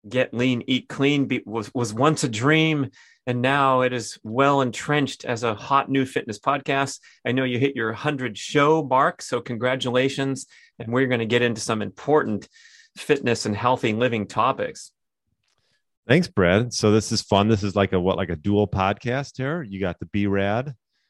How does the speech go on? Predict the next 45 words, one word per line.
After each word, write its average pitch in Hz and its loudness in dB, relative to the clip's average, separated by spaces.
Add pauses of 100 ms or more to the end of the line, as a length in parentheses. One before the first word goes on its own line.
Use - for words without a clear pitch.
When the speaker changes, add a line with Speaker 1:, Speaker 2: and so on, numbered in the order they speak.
(120)
Speaker 1:
Yeah, 139 0
we're 165 -2
gonna, 123 0
Speaker 2:
Um, 113 -6
Speaker 1:
we're 135 -2
gonna 143 2
syndicate 139 0
this 127 -2
show, 143 2 (320)
and 117 -4
we're 120 -4
Speaker 2:
Okay. 120 -6
Speaker 1:
gonna 101 2
be, 117 -2
we're 120 0
gonna 131 2
be 117 -4
chit-chatting 127 0
about 117 0
all 120 2
kinds 120 -4
of 110 -10
stuff. 135 -2 (340)
Uh, 113 -4
but 117 0
what 143 0
is, - -6
what's 151 -4
the 156 0
experience 160 0
been 135 0
like, 139 0
uh, 120 0
to - -10
get 131 0
behind 131 0
the 120 -2
microphone 123 -2
and, 110 -6
and 113 -4
launch 131 0
this 110 -8
thing 113 -4
bold 127 4
and, 113 -6